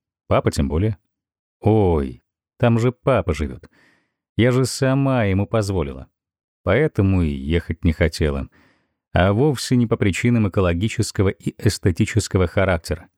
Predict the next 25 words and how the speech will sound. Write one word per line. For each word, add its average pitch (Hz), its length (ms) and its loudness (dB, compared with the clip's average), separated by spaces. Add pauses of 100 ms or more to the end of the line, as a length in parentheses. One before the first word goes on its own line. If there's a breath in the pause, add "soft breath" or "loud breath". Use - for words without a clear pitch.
(160)
которые 120 380 2
как 110 220 0
ладошку 113 560 0 (220 loud breath)
с 87 160 2
готовностью 120 640 0
вскидываю, 156 640 0 (320 soft breath)
загораживаясь 110 800 0
от 92 140 -2
мысли 147 460 0 (280)
о 78 140 0
возможности 98 720 0
поездки 80 640 0
в 82 60 -6
Чупов. - 460 -4 (680)
Саша 123 600 -2
очень 127 480 2
не 101 80 2
хотела 87 460 0
помнить, 123 560 0
как 87 260 -2
плохо 101 380 0
все 113 200 0
стало 110 380 0
между 85 360 0
родителями, 110 600 0